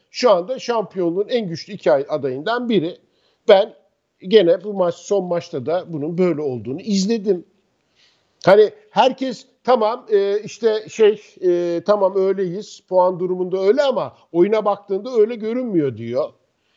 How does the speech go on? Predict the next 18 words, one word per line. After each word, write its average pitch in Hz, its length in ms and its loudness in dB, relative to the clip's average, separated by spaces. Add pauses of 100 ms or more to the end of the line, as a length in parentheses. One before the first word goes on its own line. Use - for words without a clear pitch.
(640)
Abi 190 300 4
bu 202 200 0
oyunu 233 300 0
çok 240 300 -4
biliyoruz 160 520 0
biraz, 139 340 0
biz 156 140 -16
fazla 165 420 -2
biliyoruz 139 480 -4
galiba 123 520 -2
ya 117 260 -6
Serkan. 156 540 -4
Benim 254 200 0
orada 240 260 2
şüphelerim 202 640 0
var. - 440 -18 (560)
Yani, 240 400 6 (320)
e, 190 340 2